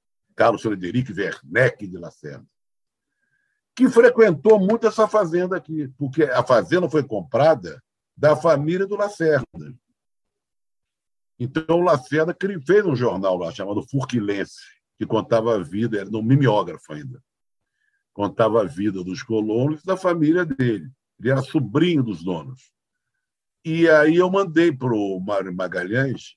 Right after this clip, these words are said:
fotos da fazenda, como é que, por dentro, os móveis e tal, porque o, a fazenda tá no livro dele, na biografia.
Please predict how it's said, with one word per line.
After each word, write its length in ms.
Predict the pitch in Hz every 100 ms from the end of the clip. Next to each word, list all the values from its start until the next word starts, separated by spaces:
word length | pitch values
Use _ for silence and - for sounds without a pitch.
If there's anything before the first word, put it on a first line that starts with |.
| -
fotos 460 | - - 117 127 -
da 120 | 139
fazenda, 520 | 156 156 135 143 98
como 140 | - 107
é 40 |
que, 80 | -
por 200 | - 120
dentro, 360 | 104 131 120 82
os 100 | 76
móveis 440 | 95 120 107 80 78
e 80 | 76
tal, 280 | 92 98 95 - _ -
porque 220 | 104 120
o, 260 | 110 101 95
a 100 | 92
fazenda 340 | 110 117 123
tá 240 | 127 143 143
no 100 | 107
livro 380 | 104 98 82
dele, 280 | 80 85 76 127 _ _
na 220 | 85 82
biografia. 720 | 76 85 85 80 67 135 -